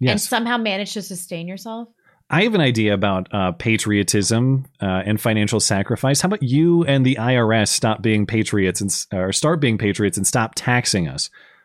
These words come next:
Speaker 2: Stop taxing
Speaker 1: Right.
Speaker 2: gasoline specifically. How about you be patriots?
Speaker 1: How
Speaker 2: Try
Speaker 1: about you
Speaker 2: that.
Speaker 1: stop taking a salary?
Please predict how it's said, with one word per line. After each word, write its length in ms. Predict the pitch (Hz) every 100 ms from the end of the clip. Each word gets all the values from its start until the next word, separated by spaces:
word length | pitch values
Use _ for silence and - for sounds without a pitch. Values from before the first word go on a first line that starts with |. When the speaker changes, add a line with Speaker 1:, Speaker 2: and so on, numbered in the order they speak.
| _ _ _ -
Speaker 2:
Stop 220 | 160 143
taxing 380 | 175 175 294 131
Speaker 1:
Right. 80 |
Speaker 2:
gasoline 580 | 107 139 156 143 135 143
specifically. 640 | 135 - - 131 117 98
How 80 | 90
about 160 | 135 135
you 280 | 127 147 143
be 160 | 135
patriots? 680 | 120 123 113 98 67 - - _ _
Speaker 1:
How 160 | - 247
Speaker 2:
Try 140 | 226
Speaker 1:
about 120 | 226
you 60 | 190
Speaker 2:
that. 60 |
Speaker 1:
stop 200 | - 240 233
taking 300 | 233 226 214
a 40 |
salary? 760 | 180 - 175 202 190 156 - -